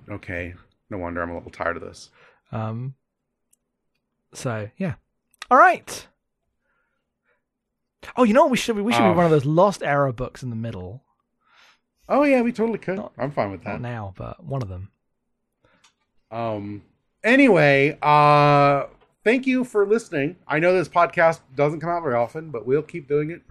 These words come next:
Speaker 1: probably forever. Let's be real.
Speaker 2: <laughs>
Speaker 1: Um, 'cause I just like Star Trek too much.
Speaker 2: That's so true.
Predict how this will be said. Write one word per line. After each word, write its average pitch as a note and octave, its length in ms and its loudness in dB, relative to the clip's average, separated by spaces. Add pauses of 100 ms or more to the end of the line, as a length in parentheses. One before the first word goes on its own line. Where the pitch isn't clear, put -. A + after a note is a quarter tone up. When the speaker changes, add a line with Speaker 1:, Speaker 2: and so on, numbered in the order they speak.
(200)
Speaker 1:
probably C#3+ 300 -10
forever. A2+ 480 -10
Let's B2 180 -16
be - 120 -20
real. - 260 -8
Speaker 2:
<laughs> - 40 -6 (560)
Speaker 1:
Um, G2 220 -10 (280)
'cause A2+ 180 -12
I A#2+ 80 -4
just C#3 260 -12
like C#3+ 180 -4
Star D3+ 400 -4
Trek - 320 -14
too F2 200 -20
much. E2+ 120 -20
Speaker 2:
That's - 200 -12
so C#3+ 360 -6
true. C#3+ 600 -4